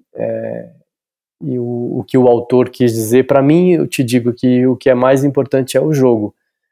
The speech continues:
Antes de mais nada, tem que tá acontecendo esse jogo, e aí então eu vou, vou pensar no meu, no texto que eu tô dizendo, e aí então eu vou pensar no,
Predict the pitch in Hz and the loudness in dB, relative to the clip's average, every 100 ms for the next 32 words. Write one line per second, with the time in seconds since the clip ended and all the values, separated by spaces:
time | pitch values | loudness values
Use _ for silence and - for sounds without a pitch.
0 | _ _ _ 135 151 160 143 147 147 123 | _ _ _ 0 2 2 2 2 2 2
1 | 110 101 101 _ - 123 - 131 135 127 | 0 -2 -6 _ -4 -2 2 0 0 -2
2 | 131 - 143 143 143 127 123 127 143 160 | -2 0 0 0 0 -2 2 2 2 0
3 | 170 _ _ _ _ - 120 127 156 175 | -4 _ _ _ _ -2 2 4 4 2
4 | 170 160 156 143 127 165 120 123 131 - | 2 4 4 2 -2 -6 -4 -2 -2 0
5 | 123 120 117 120 120 120 117 113 113 117 | 0 0 0 0 0 0 -2 -4 -4 -6
6 | 110 139 135 - 135 117 117 107 120 135 | -2 0 -2 -4 -8 -4 -4 -2 -2 0
7 | 139 127 135 151 151 143 143 143 - 131 | 2 2 2 0 0 -2 -2 -4 -2 -2
8 | 131 131 131 127 | -2 -2 -2 -4